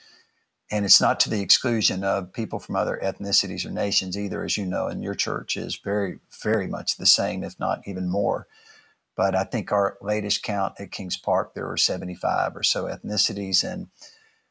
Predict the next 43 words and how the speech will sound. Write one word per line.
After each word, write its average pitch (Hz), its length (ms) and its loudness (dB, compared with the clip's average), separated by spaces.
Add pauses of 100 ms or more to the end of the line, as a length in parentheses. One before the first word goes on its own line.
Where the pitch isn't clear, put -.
(300)
and 101 400 0
you 104 140 -4
get 104 180 0
to 117 120 2
the 101 80 2
place 98 400 0
where 101 420 0
blacks 101 400 2
and 95 100 -2
whites 101 380 2
are 92 80 -2
married, 104 600 0
and, 85 260 -8 (1160)
and 107 220 -4
there's 98 200 -2
an - 180 -10
element 117 340 4
of 101 140 2
it 104 180 -2
that 95 140 -4
it's - 180 0
not 104 160 4
a 90 60 -4
big 90 220 -6
deal. 120 180 2
And 95 100 0
I'm 110 120 0
not 101 180 2
talking 95 340 0
about 92 200 -2
being 87 160 -8
colorblind. 87 600 -4
Of 87 100 -12
course, - 300 -6
we, 104 260 -8
<laughs> - 80 -20
we 135 200 -4
all 123 120 2
know 101 140 -4
better 92 320 -2
than 87 180 -8
that. 92 360 -2
But 120 400 0